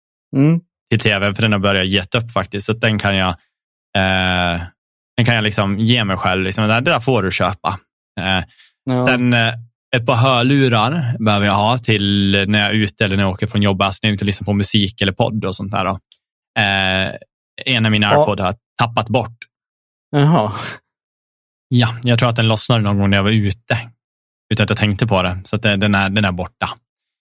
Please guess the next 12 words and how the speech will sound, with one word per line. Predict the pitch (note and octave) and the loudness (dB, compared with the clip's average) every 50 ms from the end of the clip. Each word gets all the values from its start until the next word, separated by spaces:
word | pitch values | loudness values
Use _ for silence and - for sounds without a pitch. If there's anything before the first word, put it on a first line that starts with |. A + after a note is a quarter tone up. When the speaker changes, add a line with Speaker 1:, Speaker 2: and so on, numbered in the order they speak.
| _ _ _ | _ _ _
Speaker 1:
Varför, | - D3+ C#3+ - - F#3 | 0 0 0 -2 -4 -2
varför | F#3 F3 D#3+ D#3+ D#3 - | 2 2 2 4 4 2
har | F3 E3+ F3+ | 2 4 4
inte | F3 F3 E3+ G#3 A3 A#3 | 2 2 2 2 2 2
Apple? | A3+ A#3 - C#3+ C#3 | 2 0 0 -2 0
De | C3 C#3+ C#3+ D3+ | 2 2 2 2
har | E3+ F#3 E3+ | 4 4 4
ju | D3 C3 | 2 2
Find | - - C3 C3 B2 A#2 | 0 0 0 2 2 2
My | A#2 A#2+ A#2+ C3+ D3+ | 2 2 2 2 2
iPhone, | D#3 D#3 - D#3+ D#3 D#3 D3 C3+ | 0 0 0 0 0 2 2 2
app, | C3+ C3 | 0 0